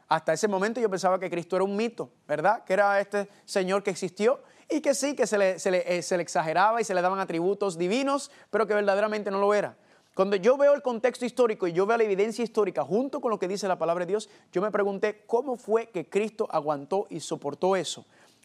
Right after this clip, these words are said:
Pues familia, aquí lo dice, por el gozo puesto delante de él,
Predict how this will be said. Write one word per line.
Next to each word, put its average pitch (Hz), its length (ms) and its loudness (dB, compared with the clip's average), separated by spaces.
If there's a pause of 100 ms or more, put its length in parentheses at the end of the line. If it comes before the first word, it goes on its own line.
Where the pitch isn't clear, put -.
Pues 151 140 0
familia, 185 480 0
aquí 143 260 -4
lo 180 80 2
dice, 185 380 -2 (460)
por 156 160 2
el 143 180 -4
gozo 220 600 0 (260)
puesto 214 680 -2
delante 170 720 -2
de 160 240 2
él, 254 200 -2